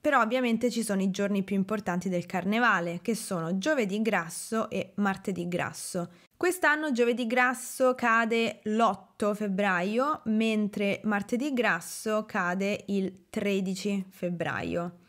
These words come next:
Subito dopo martedì grasso c'è il mercoledì delle ceneri, che è il quattordici febbraio e quest'anno coincide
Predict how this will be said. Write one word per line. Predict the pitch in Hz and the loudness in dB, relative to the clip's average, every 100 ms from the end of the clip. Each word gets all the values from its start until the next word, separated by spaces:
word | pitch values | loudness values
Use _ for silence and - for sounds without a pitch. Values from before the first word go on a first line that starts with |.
| _ - | _ -10
Subito | 202 247 226 226 | -2 0 2 2
dopo | 226 226 | 2 2
martedì | 220 208 214 240 262 | 2 0 0 0 0
grasso | 220 202 196 - 226 | 2 2 0 -4 -4
c'è | 220 214 196 - | -2 0 0 0
il | - 233 | 2 6
mercoledì | 226 226 220 - 214 208 214 | 8 6 2 -2 0 0 0
delle | 196 240 | 2 0
ceneri, | 262 214 190 202 311 - _ _ _ _ _ | 0 -2 0 0 -2 -6 _ _ _ _ _
che | 220 | 0
è | |
il | 202 196 | 0 0
quattordici | - 202 - _ 302 277 226 196 208 - 190 175 180 - | -4 -4 -6 _ 2 2 2 -2 -4 -2 -2 -2 -4 -14
febbraio | - 202 185 196 175 170 202 240 269 - | -6 -2 0 0 0 -2 -2 -2 -4 -6
e | - - _ | -8 -8 _
quest'anno | 247 233 202 180 190 | -4 -2 -2 0 -2
coincide | 202 226 226 - 190 180 | 0 2 2 0 -2 -2